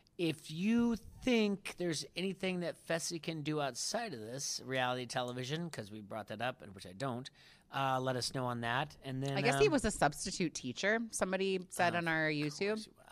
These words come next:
Speaker 1: I believe he was. Yeah. I, I, was he?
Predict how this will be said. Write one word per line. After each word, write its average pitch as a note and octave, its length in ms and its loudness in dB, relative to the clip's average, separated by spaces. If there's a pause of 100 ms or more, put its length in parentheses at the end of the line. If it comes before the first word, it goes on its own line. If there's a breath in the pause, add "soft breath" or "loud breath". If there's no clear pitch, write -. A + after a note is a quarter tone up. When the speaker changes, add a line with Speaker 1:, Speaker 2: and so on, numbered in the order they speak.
Speaker 1:
I - 20 -4
believe A2+ 300 -8
he G2+ 80 -14
was. F#2+ 320 -16
Yeah. F#2 80 -16 (200)
I, C#3+ 140 -2 (100)
I, E3 160 -2 (1700 loud breath)
was D#3 180 0
he? E3+ 200 -2